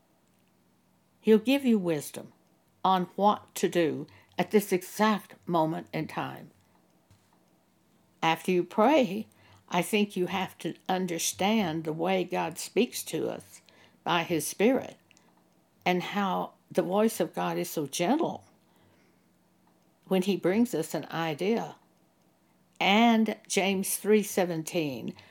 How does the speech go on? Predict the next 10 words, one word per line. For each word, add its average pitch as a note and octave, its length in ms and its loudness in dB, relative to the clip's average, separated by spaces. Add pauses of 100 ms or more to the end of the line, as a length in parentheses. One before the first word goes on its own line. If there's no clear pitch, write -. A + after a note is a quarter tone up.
(220)
"The D3 100 4
wisdom F#3 500 4
that E3 180 -2
is E3 180 -4
from G3+ 320 2
above D#3 560 -2
is D#3 220 -6
first D#3+ 500 0 (540)
pure, C4+ 480 2 (100)
peaceable, G3 840 -2